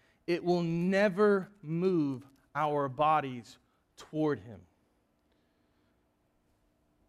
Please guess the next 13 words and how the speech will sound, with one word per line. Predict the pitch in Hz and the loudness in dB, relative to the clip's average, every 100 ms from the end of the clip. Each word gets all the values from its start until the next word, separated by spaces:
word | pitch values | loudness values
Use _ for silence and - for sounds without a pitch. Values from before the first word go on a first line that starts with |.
| - | 2
Going | 190 240 240 226 | 8 10 8 6
through | 233 214 | 2 2
the | 190 | 4
motions | 175 170 190 - - 147 143 123 - _ _ - | 6 6 6 2 -8 -8 -8 -12 -16 _ _ -4
of | 156 165 | -2 2
religiosity | 160 190 160 170 160 170 - 147 113 98 104 _ _ _ _ _ _ - | 2 2 2 0 2 0 -4 -8 -8 -10 -16 _ _ _ _ _ _ 0
will | 165 190 | 8 8
not | 180 180 190 196 196 - | 8 2 4 4 2 -2
make | 180 175 175 165 - | -4 0 0 0 -2
you | 156 139 | -2 -2
a | |
better | 120 147 135 123 | -4 -4 -2 -4
Christian. | - 139 - - | -8 -12 -12 -18